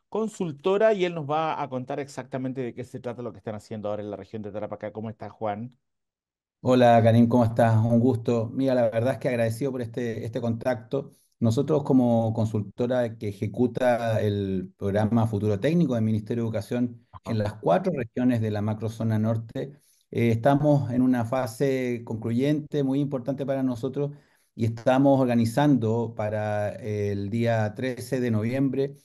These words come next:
Speaker 2: un seminario taller sobre orientación temprana, vocacional y académica, que es un tema muy importante, sobre todo pensando en el futuro de los y las estudiantes de nuestros liceos,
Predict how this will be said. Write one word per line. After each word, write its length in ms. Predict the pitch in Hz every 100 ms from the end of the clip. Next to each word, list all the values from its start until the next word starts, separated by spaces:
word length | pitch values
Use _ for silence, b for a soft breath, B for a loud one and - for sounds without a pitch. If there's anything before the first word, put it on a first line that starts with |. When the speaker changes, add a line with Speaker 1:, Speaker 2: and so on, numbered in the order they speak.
| B _
Speaker 2:
un 120 | 143
seminario 520 | 143 - 147 143 147 160
taller 300 | 135 127 131
sobre 300 | 160 147 131
orientación 1120 | 120 113 113 107 - 127 135 135 131 127 113
temprana, 720 | 117 98 104 120 127 135 135
vocacional 1160 | 110 123 123 110 117 113 127 143 147 143 135 139 B
y 100 | 110
académica, 800 | 113 110 135 175 127 113 113 b b b
que 120 | _ 151
es 40 |
un 160 | 160 147
tema 580 | 175 175 175 170 160 147
muy 200 | 147 170
importante, 480 | 170 160 165 165
sobre 240 | 170 160 135
todo 600 | 139 139 147 147 143 147
pensando 520 | 135 123 117 135 139
en 80 | 135
el 220 | 123 120
futuro 460 | 113 110 113 120 123
de 120 | 117
los 240 | 107 123 123
y 100 | 120
las 180 | 123 131
estudiantes 600 | 113 117 117 131 131 123
de 100 | 117
nuestros 360 | 110 113 113
liceos, 440 | 110 110 120 117